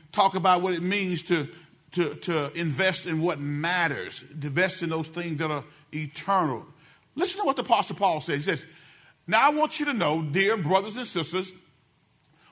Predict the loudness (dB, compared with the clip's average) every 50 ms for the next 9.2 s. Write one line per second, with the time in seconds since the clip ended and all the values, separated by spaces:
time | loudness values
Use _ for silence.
0 | _ 4 4 4 4 6 6 8 8 8 8 6 4 4 2 0 2 2 2 0
1 | 0 -2 -4 -2 0 2 4 4 4 4 2 0 -2 -2 -2 -4 -4 -4 -4 -4
2 | -2 0 2 2 4 4 2 2 0 -2 -6 -10 -16 -20 -20 -20 _ _ -10 -6
3 | -6 -4 -4 -2 -2 0 0 2 2 4 2 2 0 -2 -4 -4 -6 -6 -4 -4
4 | -4 -4 -2 -2 0 0 -2 -2 -4 -4 -2 -2 -2 -2 -2 -4 -6 -8 -14 -20
5 | -20 -18 -4 2 4 4 4 4 4 6 6 6 6 4 4 4 4 6 4 4
6 | 4 6 6 6 4 4 4 4 4 4 6 6 6 6 6 6 2 0 -2 -4
7 | -6 -10 -20 -20 _ -20 -20 _ -20 -20 -20 -20 -20 -20 -20 -20 -20 -20 -20 -20
8 | -20 -20 -8 -2 2 2 4 4 4 4 6 6 6 6 4 0 0 0 2 2
9 | 2 0 -2